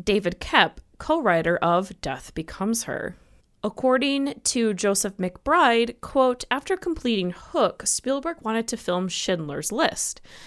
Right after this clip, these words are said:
Sid Shin-, Sheinberg, president of Music Corporation of America, Universal Pictures' parent company at the time, gave the green light to Schindler's List on the condition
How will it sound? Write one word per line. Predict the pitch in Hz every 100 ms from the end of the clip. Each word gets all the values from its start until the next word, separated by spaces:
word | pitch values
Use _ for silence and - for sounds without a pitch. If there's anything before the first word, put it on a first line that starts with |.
| - -
Sid | - - 269 277 269 -
Shin-, | - - 302 320 - _ _
Sheinberg, | - - 269 359 269 165 156 170 - - - -
president | 247 226 226 208
of | 175
Music | 202 208 196 -
Corporation | 190 180 180 190
of | 165
America, | 165 196 220 208 160 170 -
Universal | - 180 165 160 160 147
Pictures' | - 156 - 151 -
parent | - 160 151 -
company | 156 156 151
at | 131
the | -
time, | - 240 220 202 196 - - -
gave | 302 302
the | 240
green | 233 269 294
light | 180 -
to | 240
Schindler's | 226 156 151 220 254
List | 285 233 - -
on | - 392
the | 440
condition | 440 415 440 - - 62